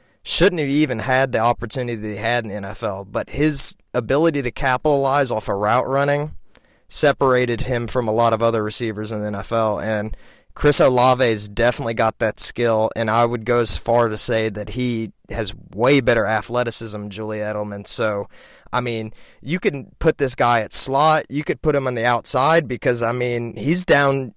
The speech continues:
he's good deep, too. I mean, we're talking about a receiver not very tall, but can make contested catches like no other. The way that he plays, it almost seems like he's six-foot-five.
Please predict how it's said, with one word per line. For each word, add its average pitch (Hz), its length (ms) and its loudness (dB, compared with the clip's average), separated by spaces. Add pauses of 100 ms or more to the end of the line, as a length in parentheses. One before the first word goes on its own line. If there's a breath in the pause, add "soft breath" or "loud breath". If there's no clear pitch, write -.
(120)
he's 185 240 0
good 131 280 2
deep, 151 300 0
too. 185 300 4
I 117 60 4
mean, 123 240 -2
we're 151 100 0
talking 214 220 0
about 170 200 4
a 127 140 0
receiver 160 540 2
not 120 420 0
very 165 320 2
tall, 160 320 4
but 117 240 0
can 131 160 -2
make 147 180 0
contested 147 560 0
catches 131 400 -2
like 117 120 -2
no 123 260 2
other. 107 320 0 (500 loud breath)
The 127 140 4
way 165 280 8
that 139 220 2
he 139 140 4
plays, 139 640 2
it 131 140 0
almost 131 340 2
seems 120 340 -2
like 104 160 -4
he's 104 160 -8
six-foot-five. - 920 -6